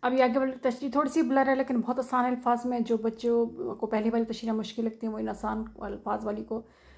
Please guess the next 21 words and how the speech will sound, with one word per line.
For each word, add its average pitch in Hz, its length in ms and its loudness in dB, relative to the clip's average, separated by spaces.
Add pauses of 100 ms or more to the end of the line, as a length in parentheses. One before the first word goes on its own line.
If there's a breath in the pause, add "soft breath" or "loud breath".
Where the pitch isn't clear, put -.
(180 soft breath)
तशरीह 226 300 2
को 226 140 2
जो 214 120 0
है 208 60 2
ना, 208 60 0
वो 214 140 -2
select 208 360 -2
कर 208 100 2
सकते 214 340 -4
हैं 226 60 4
और 214 80 2
अपने 202 220 -2
अल्फाज 202 340 -2
में 208 60 -2
इसको 214 380 -4
लिख 196 320 -4
सकते 190 300 -8
हैं। 202 80 -4
ये 208 60 -6
बहुत 226 200 -2
आसान 233 320 -2